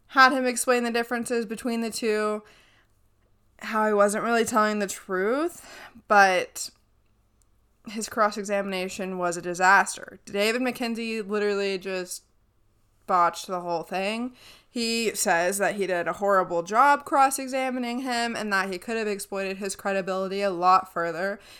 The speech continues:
and shown him to be a liar. And he basically just says, "I don't know why I didn't do good that day." And basically just says, "Oh, well," um, to this guy's life just being thrown away to prison,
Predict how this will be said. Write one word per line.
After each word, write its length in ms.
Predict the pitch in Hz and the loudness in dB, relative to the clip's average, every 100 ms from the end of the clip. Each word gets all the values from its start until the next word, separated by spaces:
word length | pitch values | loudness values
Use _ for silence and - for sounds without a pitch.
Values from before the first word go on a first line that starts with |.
| - | -12
and 160 | 214 208 | -8 -2
shown 240 | 247 262 | 4 4
him 180 | 262 254 | 4 -2
to 80 | 247 | -4
be 120 | 226 | -4
a 80 | 220 | -2
liar. 520 | 214 240 208 143 - - | 2 4 4 2 -4 -8
And 360 | 180 180 170 185 | -6 -4 -4 -6
he 180 | 196 180 | -6 -4
basically 460 | 185 202 185 196 | -6 -6 -8 -8
just 200 | 180 190 | -8 -8
says, 320 | 190 175 180 - - | -4 -4 -4 -8 -8
"I 120 | 185 | -4
don't 160 | 185 | -4
know 140 | 185 180 | -2 0
why 280 | 175 170 165 | 2 4 2
I 80 | |
didn't 300 | 156 170 165 | 0 -4 -4
do 160 | 175 175 | -8 -8
good 220 | 170 160 | -8 -8
that 220 | 160 151 | -8 -10
day." 300 | - 165 185 _ - - _ _ - | -8 -8 -8 _ -20 -20 _ _ -8
And 520 | 190 180 170 165 139 - _ _ _ _ _ _ _ _ _ _ _ _ _ _ 262 | -4 -2 -4 -6 -12 -20 _ _ _ _ _ _ _ _ _ _ _ _ _ _ -6
basically 500 | 339 381 320 269 311 | 0 0 0 0 2
just 200 | 262 262 | 2 0
says, 180 | 247 247 | 2 2
"Oh, 140 | 247 | 4
well," 420 | 269 285 - 302 - _ _ - | 6 6 6 0 -10 _ _ -8
um, 340 | 220 202 190 180 | -4 -2 -2 -4
to 100 | 214 | -6
this 200 | 202 196 | -6 0
guy's 360 | 208 208 208 | 2 2 2
life 280 | 214 208 208 | 2 2 0
just 180 | 214 - | -6 -8
being 200 | 220 202 | -8 -6
thrown 260 | 208 196 190 | -4 -4 -4
away 280 | 185 180 175 | -6 -8 -8
to 280 | - 175 170 | -10 -10 -10
prison, 520 | - - - 214 | -12 -12 -12 -14